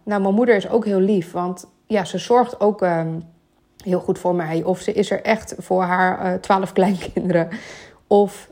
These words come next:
ehm, "Ik snap het ook wel, want het was ook heel erg, ehm,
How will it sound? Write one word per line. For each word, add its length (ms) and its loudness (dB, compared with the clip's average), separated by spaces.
ehm, 500 -4
"Ik 140 2
snap 240 2
het 140 -2
ook 140 -2
wel, 400 -2
want 440 -2
het 140 -2
was 240 2
ook 100 0
heel 160 0
erg, 260 -6
ehm, 120 -6